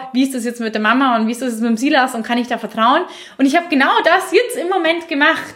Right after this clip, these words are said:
was ich euch gesagt habe. "Froni, lass es da sein. Es ist was Altes." Und ich hoffe, das wäre jetzt ganz toll, wenn ihr das eins zu eins spüren könntet.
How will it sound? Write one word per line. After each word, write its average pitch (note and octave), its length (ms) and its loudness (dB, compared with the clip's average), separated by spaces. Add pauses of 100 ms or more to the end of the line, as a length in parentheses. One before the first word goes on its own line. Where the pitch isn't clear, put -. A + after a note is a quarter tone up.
(540)
was A#3+ 260 0
ich - 80 2
euch C4+ 200 0
gesagt C#4 380 2
habe. F#3 260 0 (160)
"Froni, A#3 260 0
lass A#3+ 220 -4
es - 100 -16
da G3+ 220 -4
sein. A2 240 -16 (800)
Es G3+ 120 -6
ist A3 140 -4
was A3 180 -8
Altes." - 600 -18 (1200)
Und B3+ 280 4 (580)
ich - 160 -4
hoffe, B3 360 0
das A3 160 -6
wäre G3+ 100 2
jetzt F3+ 80 -8
ganz - 180 -6
toll, C#4 200 4
wenn C4 100 0
ihr A3+ 160 2
das A3+ 100 2
eins G#3+ 200 0
zu D#4 80 4
eins A3+ 200 2
spüren G#4+ 320 2
könntet. D#4 400 2